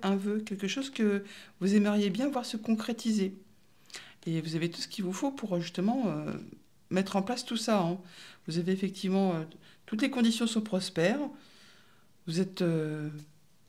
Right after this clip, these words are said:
bien dans vos bottes, on va dire. C'est ancré, c'est posé.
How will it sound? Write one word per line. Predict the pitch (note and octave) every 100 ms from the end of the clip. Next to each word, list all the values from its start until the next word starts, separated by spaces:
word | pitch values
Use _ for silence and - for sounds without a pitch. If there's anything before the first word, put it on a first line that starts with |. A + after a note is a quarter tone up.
| - -
bien | - D3 G3
dans | F#3+ F3+
vos | E3 D#3 D3+
bottes, | D3 C4 -
on | G3+
va | E3+
dire. | G#3+ D4 D4 - - - _ _ _ - _ _ -
C'est | - - D#3+ D3+ D3
ancré, | D#3+ E3 - C#4
c'est | - G3+
posé. | - E3+ F#3+ F#4+